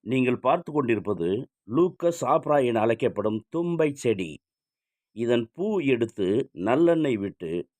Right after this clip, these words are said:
பெருங்காயத்தூள் சேர்த்து சிறு தீயில் கொதிக்க விட்டு ஆறிய பின் காதில் விட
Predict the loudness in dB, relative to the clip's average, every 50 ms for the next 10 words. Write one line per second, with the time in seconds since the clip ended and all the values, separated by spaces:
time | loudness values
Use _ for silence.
0 | _ -8 -6 -2 -2 0 2 4 4 4 2 0 -2 -4 -4 -4 -2 0 0 0
1 | 0 0 -2 -4 0 0 0 0 -2 -2 -2 2 2 2 0 0 -2 -2 0 0
2 | 0 -2 -2 -2 -2 -2 -2 -2 -2 -2 -2 -2 -6 -4 -2 -2 -2 -2 -4 _
3 | -10 -4 -2 -2 -2 0 0 0 0 0 0 -4 -4 -2 0 0 0 0 0 -2
4 | -2 -2 -2 0 0 2 0 0 -2